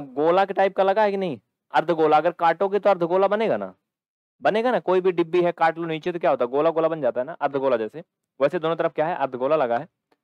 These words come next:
कैप्सूल की टोटल लंबाई फोर्टीन एम एम है और इसकी जो ये रेडियस है वो फ़ाइव एम एम है। आपको देखो फिगर में दिख रहा है, दिख रहा है ना। इसका पृष्ठीय क्षेत्रफल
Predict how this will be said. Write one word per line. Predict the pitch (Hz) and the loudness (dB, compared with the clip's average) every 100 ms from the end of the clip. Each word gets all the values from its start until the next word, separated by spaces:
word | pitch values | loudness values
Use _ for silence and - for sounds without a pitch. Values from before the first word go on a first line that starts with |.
| _ _ _ _ _ - | _ _ _ _ _ 0
कैप्सूल | 160 160 214 | 0 0 -4
की | 226 | -2
टोटल | 196 165 185 | -2 0 0
लंबाई | 196 190 202 | 0 0 0
फोर्टीन | 170 143 170 | -2 -4 -4
एम | 185 | -2
एम | 185 180 | -2 -2
है | 185 - _ _ _ _ _ | -6 -10 _ _ _ _ _
और | 156 185 | 0 0
इसकी | - 226 | -2 -2
जो | 220 | 0
ये | 190 202 185 117 | 2 2 2 2
रेडियस | 135 165 190 208 | 0 0 0 0
है | 196 | 2
वो | 214 | 0
फ़ाइव | 208 143 156 156 | 0 -2 -2 -2
एम | 127 | -2
एम | 107 98 | -4 -6
है। | 90 _ _ _ _ _ _ _ - | -14 _ _ _ _ _ _ _ -4
आपको | 123 - | -4 -2
देखो | 160 170 | -4 -4
फिगर | 175 170 | -2 -2
में | 180 | -2
दिख | 175 127 | -4 -6
रहा | 101 | -8
है, | 98 _ _ _ _ _ _ _ _ _ _ | -12 _ _ _ _ _ _ _ _ _ _
दिख | 143 | -2
रहा | 180 | 0
है | 165 | 2
ना। | 123 - _ _ | 0 -8 _ _
इसका | - 165 202 | -6 0 0
पृष्ठीय | 190 175 - 185 | 0 -2 -2 -2
क्षेत्रफल | 180 156 143 156 160 | -2 -4 -2 -2 -2